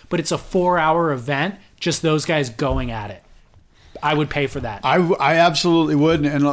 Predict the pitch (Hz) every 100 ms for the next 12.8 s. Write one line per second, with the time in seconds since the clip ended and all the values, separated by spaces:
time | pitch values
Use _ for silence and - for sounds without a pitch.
0 | - 139 139 131 165 143 - - - 135
1 | 131 127 127 - - - - - 156 147
2 | 143 127 143 123 - - 165 139 143 120
3 | 147 139 131 131 - - 139 120 113 -
4 | 110 143 131 - 127 - 127 117 117 123
5 | 110 139 175 139 117 107 - - - -
6 | 131 160 180 185 202 190 196 - 190 185
7 | 175 170 160 175 180 175 170 165 175 175
8 | - - 143 147 151 156 156 - - 180
9 | 165 175 151 - 165 160 190 165 147 151
10 | 151 175 165 - 165 - 170 170 185 -
11 | - 165 175 170 165 - 147 151 147 175
12 | 185 208 - 156 147 139 127 117